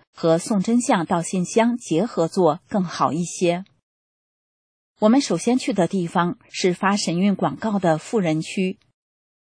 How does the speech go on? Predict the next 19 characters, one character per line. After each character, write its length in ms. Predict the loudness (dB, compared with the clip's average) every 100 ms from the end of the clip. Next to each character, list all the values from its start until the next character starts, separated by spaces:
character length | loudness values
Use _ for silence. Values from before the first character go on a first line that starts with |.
| _ 0
二 140 | 2
零 200 | 2 2
二 160 | 2 2
零 160 | 2
年， 360 | 2 2 0 -2
由 180 | 0 2
于 140 | 2 0
中 220 | 0 0
共 200 | 0 0
病 180 | 0 0
毒 160 | 0
疫 180 | -2 -2
情， 420 | -4 -4 -4 -4 _ _ -4
没 200 | 0 2
有 160 | 2
神 240 | 2 0 2
韵 180 | 2 2
演 180 | -2
出， 360 | -2 2 2